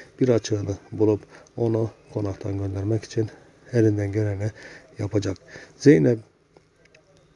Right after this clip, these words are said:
her ne kadar Gözde'nin kendisine ve ailesine iyi görünmüş gibi yaptığını görse bile ondan asla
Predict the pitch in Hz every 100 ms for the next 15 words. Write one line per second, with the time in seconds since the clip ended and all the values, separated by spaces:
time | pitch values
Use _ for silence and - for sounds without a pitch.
0 | _ - 117 110 135 127 107 101 - -
1 | _ - 120 107 104 107 123 - 104 107
2 | 113 107 107 101 98 95 98 95 107 101
3 | _ _ _ - - - - - - 113
4 | 107 117 - 110 104 98 - 104 101 -
5 | 101 95 - - 101 98 139 117 104 104
6 | - - - - 113 110 104 107 104 -
7 | 101